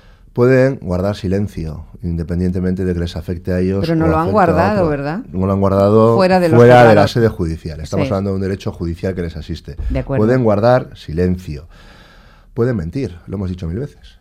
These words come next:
Speaker 1: El imputado puede mentir
Speaker 2: Sí, lo
Speaker 1: en
Speaker 2: puede,
Speaker 1: sede
Speaker 2: puede, puede
Speaker 1: judicial.
Speaker 2: mentir no porque esté, tenga capacidad para mentir, sino que puede mentir con, eh, aplauso de la ley, por decirlo de alguna manera,
Speaker 1: Con
Speaker 2: porque
Speaker 1: a-,
Speaker 2: les está permitido
Speaker 1: le está
Speaker 2: hacerlo.
Speaker 1: permitido, lógicamente, dentro
Speaker 2: En
Speaker 1: de
Speaker 2: su
Speaker 1: su estra-,
Speaker 2: defensa.
Speaker 1: de su estrategia de defensa,
Speaker 2: Sí.
Speaker 1: se les permite esa cuestión, lo cual no quiere decir que, evidentemente,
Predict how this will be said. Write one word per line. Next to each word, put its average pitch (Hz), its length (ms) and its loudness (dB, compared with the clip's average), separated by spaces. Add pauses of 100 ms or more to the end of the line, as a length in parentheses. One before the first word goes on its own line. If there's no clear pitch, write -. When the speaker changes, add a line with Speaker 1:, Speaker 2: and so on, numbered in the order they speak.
Speaker 1:
El - 140 -16
imputado 87 420 -8
puede 113 260 -4
mentir 87 400 -8
Speaker 2:
Sí, 208 280 -4
lo - 100 -4
Speaker 1:
en 85 60 -4
Speaker 2:
puede, 117 160 0
Speaker 1:
sede 127 100 4
Speaker 2:
puede, 185 220 -2
puede 254 160 4
Speaker 1:
judicial. 294 100 2
Speaker 2:
mentir 277 340 -2
no 262 160 2
porque 233 280 0
esté, 190 320 -6
tenga 190 260 -4
capacidad 170 460 -2
para 147 160 0
mentir, 151 320 -4
sino 165 280 -2
que 156 140 0
puede 285 460 -4
mentir 254 600 -2
con, 185 420 2
eh, 170 400 2
aplauso 226 420 -4
de 220 80 -4
la 208 100 -2
ley, 277 180 0
por 185 140 -4
decirlo 190 260 -4
de 185 60 0
alguna 185 220 -2
manera, 240 300 -2
Speaker 1:
Con 101 100 -2
Speaker 2:
porque 101 180 0
Speaker 1:
a-, - 40 -14
Speaker 2:
les 196 160 -4
está 240 240 -2
permitido 240 520 -2
Speaker 1:
le 95 80 -2
está 92 100 -2
Speaker 2:
hacerlo. 113 160 0
Speaker 1:
permitido, 135 540 2
lógicamente, 110 540 0
dentro 113 220 0
Speaker 2:
En 101 60 0
Speaker 1:
de 104 40 0
Speaker 2:
su - 60 0
Speaker 1:
su - 40 4
estra-, - 200 0
Speaker 2:
defensa. 98 180 -2
Speaker 1:
de 95 80 0
su 90 80 -2
estrategia 104 540 -2
de 98 120 -4
defensa, 135 540 -6
Speaker 2:
Sí. 135 280 -12
Speaker 1:
se - 120 -6
les 101 160 -2
permite 104 300 0
esa 98 160 -2
cuestión, 82 400 -4
lo 87 160 -2
cual 101 160 0
no 107 100 0
quiere 107 160 2
decir 113 580 -2
que, 95 140 -2
evidentemente, 98 800 0